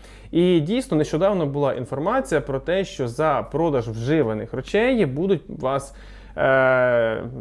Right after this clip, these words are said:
примушувати сплатити податки від їхньої реалізації. Але нещодавно податкова спростувала дану інформацію і повідомила, що якщо ви продаєте три-чотири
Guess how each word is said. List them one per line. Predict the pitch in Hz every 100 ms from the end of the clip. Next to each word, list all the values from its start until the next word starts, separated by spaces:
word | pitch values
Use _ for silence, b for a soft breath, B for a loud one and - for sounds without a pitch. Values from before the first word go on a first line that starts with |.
| -
примушувати | 160 175 190 185 143 127 127
сплатити | - 143 139 131 113
податки | 123 120 190 262 - 262 262 233
від | 120 131 196 -
їхньої | 139 143 139
реалізації. | 127 127 123 120 98 - - -
Але | 139 147 113 - -
нещодавно | 135 - 170 247 220
податкова | 165 151 196 156
спростувала | - - 165 - 185 165 123
дану | 113 113 113
інформацію | 123 160 202 262 262 220
і |
повідомила, | 175 170 147 131 123
що | - 127
якщо | - 220
ви | 170 127
продаєте | 123 131 165 131
три-чотири | 151 175 151 123 151 123